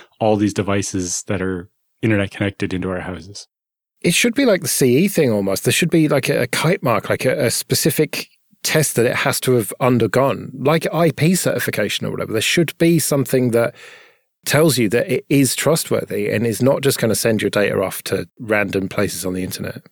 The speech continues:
Speaker 1: Yeah, but the problem with some of those certifications, like if you look at the, what you have to do to actually be able to put Wi-Fi in something, you have to certify exactly what you're going to ship.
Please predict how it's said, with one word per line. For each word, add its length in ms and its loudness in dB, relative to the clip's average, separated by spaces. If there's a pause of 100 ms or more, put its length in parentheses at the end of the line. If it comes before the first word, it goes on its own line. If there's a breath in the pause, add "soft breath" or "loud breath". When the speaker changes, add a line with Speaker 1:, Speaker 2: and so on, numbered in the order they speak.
(220)
Speaker 1:
Yeah, 260 2
but 140 0
the 60 -6
problem 260 2
with 100 4
some 140 0
of 60 4
those 160 2
certifications, 560 0
like 120 0
if 80 -4
you 60 -2
look 180 0
at 140 -4
the, 80 -6
what 180 4
you 60 4
have 120 0
to 100 -2
do 160 4
to 100 2
actually 320 -2
be 80 0
able 140 0
to 40 -6
put 140 -4
Wi-Fi 500 2
in 160 -4
something, 400 -8 (500 loud breath)
you 200 4
have 160 2
to 80 4
certify 400 2
exactly 640 2
what 160 2
you're 120 2
going 200 2
to 60 0
ship. 420 0